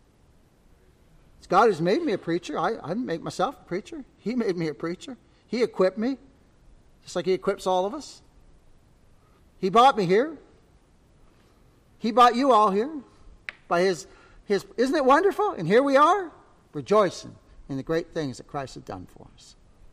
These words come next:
And out goes the gospel, beloved, from this place. Out it goes. Out it goes. Look at this. We see this actually brought forth in our text. Acts thirteen, verse two to five. "And as they ministered to the Lord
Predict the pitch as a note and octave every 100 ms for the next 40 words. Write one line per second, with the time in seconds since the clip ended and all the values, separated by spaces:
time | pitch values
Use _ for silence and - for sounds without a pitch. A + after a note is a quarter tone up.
0 | _ _ _ _ _ _ _ - C3+ F3+
1 | - E3+ F#3 G#3+ F#3 C#3 G#2+ - - D2
2 | D#2 A#2 _ A#1 G#2+ - _ - - -
3 | D#3+ G3+ A3+ F4 A#3 - - _ _ _
4 | _ _ _ _ _ _ _ _ - D3+
5 | G3+ D#3 G2+ - - - _ _ _ _
6 | _ _ _ _ _ _ _ E3 F#3 F#3+
7 | B3+ - - D#3+ D#3 G#3+ C#4 - D3 D#3
8 | E3+ C#3+ D#3 - F3 - D#3+ C#3+ - -
9 | - _ _ _ D#3 D#3+ - - - F3
10 | F3+ G3+ A3+ F3+ G#3+ - - C4 B3 -
11 | _ _ - G3 A3 C#4+ C#4+ - _ _
12 | - E3 E3 F3 D#3 E3+ F#3 A3+ A#3+ -
13 | E3 C#3 B2 B2+ D3+ A3+